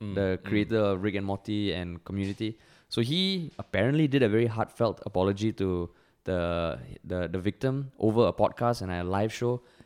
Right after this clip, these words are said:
Speaker 2: and she publicly forgave him.
Speaker 1: Yeah, yeah.
Speaker 2: So, and,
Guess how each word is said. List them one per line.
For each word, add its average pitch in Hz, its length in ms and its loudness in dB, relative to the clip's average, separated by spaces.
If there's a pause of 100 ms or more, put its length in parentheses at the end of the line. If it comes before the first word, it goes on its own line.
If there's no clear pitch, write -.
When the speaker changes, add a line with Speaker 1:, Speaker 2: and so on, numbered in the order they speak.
(120)
Speaker 2:
and 110 200 0
she 135 240 0
publicly 117 500 -4
forgave 90 360 -4
him. 85 120 -10 (160)
Speaker 1:
Yeah, 90 220 -2 (360)
yeah. 87 220 -6 (340)
Speaker 2:
So, 123 440 2 (220)
and, 113 320 0